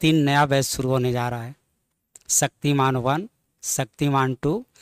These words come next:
एक उड़ान साइंस क्रैश कोर्स। इसके बारे में और सूचना और विस्तृत सूचना आपको कल ही या परसों के वीडियो में देंगे। अब सवाल है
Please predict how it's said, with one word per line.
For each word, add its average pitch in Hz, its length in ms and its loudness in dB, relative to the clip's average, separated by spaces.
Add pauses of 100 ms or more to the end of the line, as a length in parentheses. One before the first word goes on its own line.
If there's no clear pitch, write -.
(340)
एक 135 260 -2
उड़ान 135 480 0 (120)
साइंस 135 640 -4 (120)
क्रैश 131 360 -2
कोर्स। - 500 -8 (1600)
इसके 170 300 2
बारे 170 240 6
में 170 260 4 (140)
और 170 200 6
सूचना 143 580 0 (420)
और 143 200 4
विस्तृत 147 420 0
सूचना 143 540 -2 (1300)
आपको 135 580 0 (180)
कल 185 180 4
ही 165 120 4
या 151 60 4
परसों 143 420 2
के 143 100 -2
वीडियो 131 320 2
में 208 220 -6
देंगे। 120 400 -4 (580)
अब 156 120 4
सवाल 170 480 4
है 180 260 0